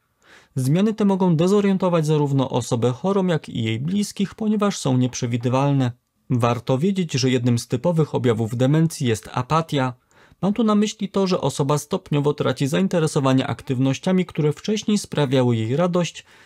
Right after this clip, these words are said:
takimi jak hobby czy spotkania towarzyskie. Do tego mogą unikać kontaktu z innymi ludźmi, wycofywać się z życia rodzinnego i społecznego oraz rezygnować z aktywności, które wcześniej były dla nich ważne.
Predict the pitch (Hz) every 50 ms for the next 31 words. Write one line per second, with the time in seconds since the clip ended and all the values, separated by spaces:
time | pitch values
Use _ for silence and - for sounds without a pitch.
0 | _ _ - 196 185 - 226 214 202 175 135 120 - - - - 202 190 185 180
1 | 190 190 - 220 208 - - 180 - - 156 147 139 131 - 135 117 120 120 120
2 | 147 156 151 - - 139 127 120 123 - _ _ _ _ _ _ - - - _
3 | - 151 147 180 180 233 214 208 202 196 180 165 175 170 160 143 143 139 131 123
4 | 120 117 - - - 127 123 120 139 135 - - 135 120 123 - - 120 113 113
5 | 117 120 135 160 180 202 196 170 175 170 165 160 143 - - 156 175 220 - -
6 | 208 175 - 170 143 139 131 - - - 123 117 117 123 120 120 120 - 113 107
7 | 110 107 113 120 123 123 131 135 131 113 117 113 - - - - 131 143 143 -
8 | - 175 180 185 170 175 - - 151 151 151 - - 165 180 190 185 180 160 156
9 | 139 131 131 127 120 - - 117 117 - - - 147 156 180 180 190 - - -
10 | 202 - - 220 226 208 - - 160 151 - - 160 151 139 131 131 127 123 123
11 | 120 117 117 113 110 117 - 131 135 139 135 135 135 123 120